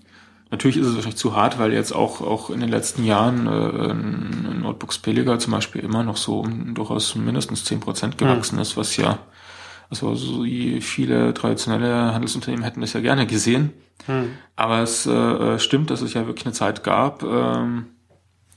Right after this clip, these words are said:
Speaker 1: so vielleicht sagen wir zwischen zwei fünf und dann zwei, zwanzig zehn, wo, äh, das Ganze exorbitant gewachsen ist, wo ja wirklich dann, also ganz schön heftig zweistellige Zuwachsraten dann Tagesordnung waren, wo eben einige, also eine Notebooks Billiger, eine Cyberport,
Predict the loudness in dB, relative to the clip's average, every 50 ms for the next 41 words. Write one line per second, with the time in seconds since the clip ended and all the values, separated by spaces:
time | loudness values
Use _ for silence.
0 | -20 -20 -20 -20 -20 -18 -10 -6 -2 0 2 2 2 2 0 0 0 0 0 0
1 | 0 0 0 0 -2 -2 -2 -2 -4 -2 2 2 2 2 2 -2 -2 -2 -2 -2
2 | -2 -4 -4 -6 -4 -4 -4 -4 -4 -2 0 0 0 0 -2 -4 -2 0 0 0
3 | 0 -2 -2 -4 -4 -4 -6 -4 0 2 4 4 4 2 0 -2 -6 -20 _ -20
4 | _ _ _ _ -20 -20 -20 -20 -20 -20 -20 -20 -20 _ _ -6 0 2 4 6
5 | 8 8 6 6 6 6 4 6 6 4 4 2 2 0 0 0 0 0 2 2
6 | 2 2 2 2 0 -4 -4 -4 -4 -2 -2 -2 -4 -4 -4 -4 -4 -2 0 2
7 | 2 2 0 -2 -4 -4 -4 -2 -2 -2 0 -2 -4 -4 -4 -4 -2 -4 -4 -4
8 | -4 -6 -4 -2 0 0 0 0 0 -2 -4 -4 0 0 0 0 -2 -6 -10 -6
9 | -2 0 0 0 0 -2 -2 -2 -2 -2 -4 -2 -2 -2 -2 -2 -2 0 0 0
10 | 0 -2 -4 -4 -4 -4 -4 -4 -4 -4 -4 -4 -4 -2 -2 0 4 4 4 4
11 | 2 0 -2 -2 0 2 2 2 4 4 4 2 2 0 0 -2 -2 -4 -4 -4
12 | -2 -4 -4 -4 -6 -8 -8 -4 -4 -2 -2 0 0 0 0 0 -2 0 0 2
13 | 2 2 2 0 0 -2 0 2 2 2 0 -2 -4